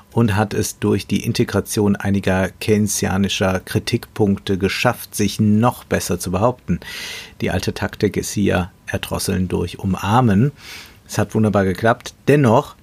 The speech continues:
werden wir in Zukunft sicherlich immer wieder über Keynes sprechen, zum Beispiel über das Ende des keynesianischen Zeitalters. Manche Ökonomen meinen, in den Krisen der siebziger Jahre habe sich gezeigt, wie falsch der Keynesianismus von Anfang an gewesen sei.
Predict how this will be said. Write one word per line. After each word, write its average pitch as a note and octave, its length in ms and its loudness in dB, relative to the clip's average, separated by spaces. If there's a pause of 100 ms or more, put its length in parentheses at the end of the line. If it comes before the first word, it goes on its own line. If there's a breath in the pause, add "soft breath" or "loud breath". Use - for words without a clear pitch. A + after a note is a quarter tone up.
(300 soft breath)
werden A2+ 480 2
wir G#2+ 240 2
in G#2 80 -2
Zukunft G2 440 -6
sicherlich B2+ 560 -2
immer A#2 340 -2
wieder A2+ 220 0
über G2 160 -2
Keynes G2 320 -2
sprechen, - 360 -4
zum G#2+ 140 -4
Beispiel F#2+ 300 0
über A#2 160 -4
das A2+ 260 -4
Ende B2 500 2 (280 loud breath)
des - 240 -4
keynesianischen F2 640 -2
Zeitalters. - 960 -8 (340 loud breath)
Manche C#3+ 260 0
Ökonomen C3 400 0
meinen, A2+ 360 2 (120)
in A#2+ 380 2
den G#2 300 2
Krisen C3+ 420 -2
der G#2 100 4
siebziger G#2+ 440 -2
Jahre A2 300 2
habe A#2 180 -2
sich G2+ 180 -4
gezeigt, - 480 -2
wie G2 100 2
falsch - 800 -4
der E2+ 320 -2
Keynesianismus G2 840 -2
von F#2+ 320 0
Anfang B2+ 580 0
an G#2 300 0
gewesen G2+ 400 0
sei. F2+ 260 0